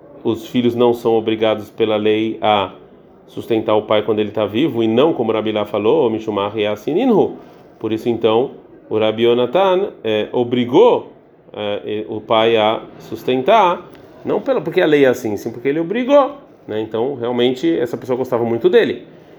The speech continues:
Ela e Amar Dina, mas você fala que essa é a lei, ou seja, assim, Alahá, assim no Rubai, ou seja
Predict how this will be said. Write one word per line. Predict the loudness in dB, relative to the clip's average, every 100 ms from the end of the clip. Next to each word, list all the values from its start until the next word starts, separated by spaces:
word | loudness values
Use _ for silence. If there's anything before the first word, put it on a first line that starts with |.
| -12 0
Ela | 2 4
e | 4
Amar | 4 4 2
Dina, | 2 0 0
mas | -2
você | -2
fala | -2 0
que | 0
essa | 2 4
é |
a |
lei, | 4 4
ou | 2
seja, | 0 -4
assim, | -2 -2 0 0
Alahá, | -2 0 0 2 4 2 0 -4 -20 -20 -16
assim | -6 0
no | 2
Rubai, | 2 2 2 2 -2 -12 -20 -20
ou | -14 -8
seja | -4 -2 0 0